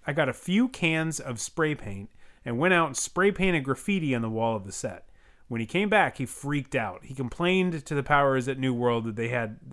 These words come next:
and they had a talk with me. They told me, "Everybody has their job on a studio film. Yours is to direct the actors."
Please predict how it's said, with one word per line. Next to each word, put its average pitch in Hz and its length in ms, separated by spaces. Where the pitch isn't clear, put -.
and 120 200
they 139 140
had 131 160
a 110 60
talk - 380
with - 180
me. - 240
They 127 100
told 156 220
me, 156 160
"Everybody 220 380
has 226 160
their 247 120
job 208 400
on 220 100
a 220 60
studio 202 360
film. 170 400
Yours 160 420
is 160 160
to - 100
direct 156 340
the 131 140
actors." - 580